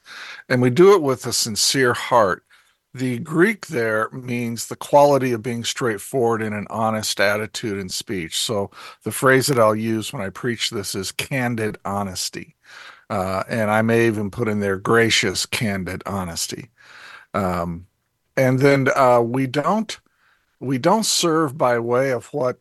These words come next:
uh, the E S V translates as eye service or as people pleasers. Eye service, uh, the Greek there means a person appearing to fulfill his duties only when his employer is physically present.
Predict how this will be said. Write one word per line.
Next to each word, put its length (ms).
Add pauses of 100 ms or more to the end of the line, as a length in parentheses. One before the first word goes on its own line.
(120)
uh, 80
the 340
E 60
S 200
V 160
translates 680
as 300
eye 240
service 680
or 220
as 140
people 480
pleasers. 720 (600)
Eye 220
service, 720
uh, 160
the 120
Greek 380
there 240
means 340
a 80
person 480
appearing 640
to 180
fulfill 520
his 260
duties 480 (420)
only 380
when 340
his 260
employer 640
is 200
physically 540
present. 680